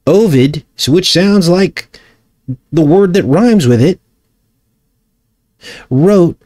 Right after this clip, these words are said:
the poem about all of this, about Coronis. Now, if this all sounds familiar to you, you're, and you've heard this before, it's because you have.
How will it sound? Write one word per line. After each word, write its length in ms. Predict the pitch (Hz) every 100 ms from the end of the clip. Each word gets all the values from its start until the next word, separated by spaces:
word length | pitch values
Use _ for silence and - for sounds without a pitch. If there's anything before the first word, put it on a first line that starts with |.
| _ _ _ _ _ _ _ _ _
the 120 | 127
poem 680 | - - 127 123 101 85 82 _ _ _ _ _ _ _ _ _ _ _ _ _ _
about 380 | 117 98 107 104
all 260 | 104 101 90
of 100 | 82
this, 440 | 87 85 - - _ _ _ _ _ _ -
about 320 | 113 110 - _ _
Coronis. 840 | - 113 107 107 95 87 - - - _ _ _ _ _ _ _ _ _ _ _ _ _ _ _ _ _ _ _ _ - - -
Now, 320 | 113 117 87 - _ -
if 140 | 104
this 180 | 135 131
all 220 | 135 127
sounds 380 | 113 113 117 113
familiar 340 | 117 120 117 101
to 140 | 101
you, 160 | 98 113
you're, 300 | 110 107 -
and 120 | 104 101
you've 160 | 98
heard 180 | - 110
this 140 | 104
before, 420 | - 95 - 131 110
it's 100 | -
because 320 | - 101 95
you 100 | 104
have. 400 | 117 110 87